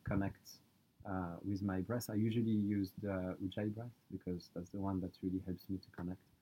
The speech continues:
And then I'm protecting myself with what we call a violet, uh, fire. So it's a lot of, uh, visualization, what I'm doing. So I'm basically activating a protection around me.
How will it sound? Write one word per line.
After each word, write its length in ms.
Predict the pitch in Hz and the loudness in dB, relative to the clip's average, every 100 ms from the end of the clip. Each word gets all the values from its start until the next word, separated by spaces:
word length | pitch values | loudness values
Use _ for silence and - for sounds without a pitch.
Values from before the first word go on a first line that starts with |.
| _ _ _ _ _ _ | _ _ _ _ _ _
And 360 | 104 107 104 101 - 123 101 | 0 4 6 4 0 -2 4
then 500 | 113 117 117 117 117 - - _ _ _ 110 | 4 6 6 4 0 -8 -20 _ _ _ 0
I'm 600 | 104 101 104 101 98 90 - - | 2 4 4 4 4 0 -8 -4
protecting 560 | 120 110 143 - 147 123 | 0 6 6 10 10 10
myself 520 | 104 101 - 107 104 - | 8 2 2 2 0 2
with 240 | 104 98 | 2 4
what 160 | 101 104 - | 2 0 0
we 80 | |
call 260 | 104 110 104 | 0 2 2
a 80 | 98 | 2
violet, 520 | 95 101 101 101 98 - - - 98 | 2 2 4 4 0 -4 -20 -8 -2
uh, 240 | 95 90 85 - | 0 -2 -4 -2
fire. 420 | 101 95 110 120 | 0 2 2 0
So 200 | - 107 | 0 2
it's 160 | 104 139 | 2 4
a 60 | |
lot 200 | 127 139 | 6 6
of, 120 | 139 - 110 | 4 2 2
uh, 160 | 101 90 - - | 2 0 -8 -2
visualization, 880 | 110 123 120 107 98 101 104 - 135 | 6 6 6 4 4 4 0 -2 -2
what 140 | 120 | 0
I'm 140 | 113 110 | 0 2
doing. 300 | 117 143 139 - _ _ _ | 2 0 -4 -16 _ _ _
So 140 | 101 | 2
I'm 100 | 98 | 4
basically 480 | 113 110 110 113 110 113 | 6 4 4 2 0 -2
activating 720 | 104 - 110 107 107 110 104 | -4 0 4 4 4 2 0
a 40 | |
protection 560 | - 101 107 - 127 120 | 0 -2 -4 -4 -4 -2
around 280 | 104 107 | 0 0
me. 120 | 123 | 0